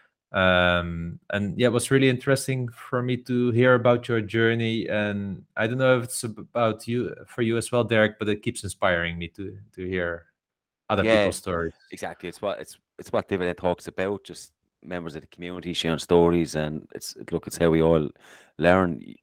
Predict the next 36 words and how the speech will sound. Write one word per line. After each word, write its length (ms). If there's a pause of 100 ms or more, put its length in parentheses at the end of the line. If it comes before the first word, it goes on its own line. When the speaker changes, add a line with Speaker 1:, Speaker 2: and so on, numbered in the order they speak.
(160)
Speaker 2:
you've 160
brought 220
a 40
new 140
perspective 560
talking 320
about 140
emerging 360
markets, 420
which, 320 (140)
as 120
I 20
said, 300
is 80
something 480 (720)
maybe 260
we 140
should 280
focus 440
on 140
a 40
little 160
bit 160
more, 300
give 160
it, 80 (180)
give 140
it 80 (280)
some 380
attention. 560 (140)
Um, 580
so 160
thank 220
you 80
for 100
that. 240